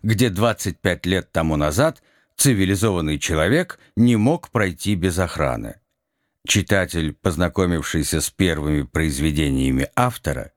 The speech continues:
естественным продолжением которых является прилагаемый роман, узнает знакомое лицо в главном герое рассказа. Здесь мы довели его до конца жизни и надеемся,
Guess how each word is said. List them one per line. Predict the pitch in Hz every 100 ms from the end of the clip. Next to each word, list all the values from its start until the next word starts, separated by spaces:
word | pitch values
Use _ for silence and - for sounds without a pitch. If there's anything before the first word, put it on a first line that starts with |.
| _ _ -
естественным | 110 113 - 127 107 - 101 90
продолжением | 82 90 90 85 92 87 80 76
которых | 80 80 85 80 -
является | 87 82 87 78 - 85
прилагаемый | - 95 85 80 82 73 69 71 65
роман, | - 73 67 90 151 147 _ _ _ - -
узнает | 151 117 156 185 135
знакомое | 117 127 - 151 139 120
лицо | 107 98 160 165
в | 87
главном | 101 123 143 131
герое | 82 82 78 82
рассказа. | 85 - - 65 60 - - _ _ _ _ - -
Здесь | 95 98 104 180 165
мы | 151
довели | 110 113 98 104 127
его | 113 113 120 110 -
до | 104
конца | 92 78 - 92 87
жизни | 78 69 58 53 - - _ _ _ _ -
и | 101
надеемся, | 87 71 95 123 117 95 90